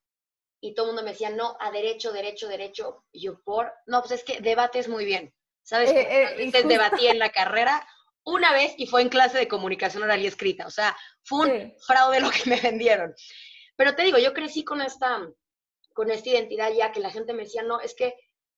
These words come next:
Speaker 1: comunicación no es para ti, porque es una carrera mientras me caso, vete por derecho porque tú no eres así".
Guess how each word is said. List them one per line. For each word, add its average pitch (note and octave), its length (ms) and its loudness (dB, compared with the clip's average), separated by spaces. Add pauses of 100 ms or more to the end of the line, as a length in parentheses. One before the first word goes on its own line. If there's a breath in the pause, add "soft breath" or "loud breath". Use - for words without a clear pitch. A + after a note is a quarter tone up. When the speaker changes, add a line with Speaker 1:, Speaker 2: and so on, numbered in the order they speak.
Speaker 1:
comunicación B3+ 840 -2
no B3+ 140 -4
es C4+ 140 -6
para B3+ 220 0
ti, B3 220 -6
porque G3+ 200 -8
es A3 80 -6
una B3 180 -4
carrera A3 520 -2 (260 loud breath)
mientras A3 360 -2
me G#3+ 140 -6
caso, G#3+ 320 -2
vete G#3+ 240 -6
por A3 240 -6
derecho A3 380 -6
porque G3 200 -12
tú G#3 140 -10
no A3 60 -6
eres G#3 200 -8
así". A3 320 -10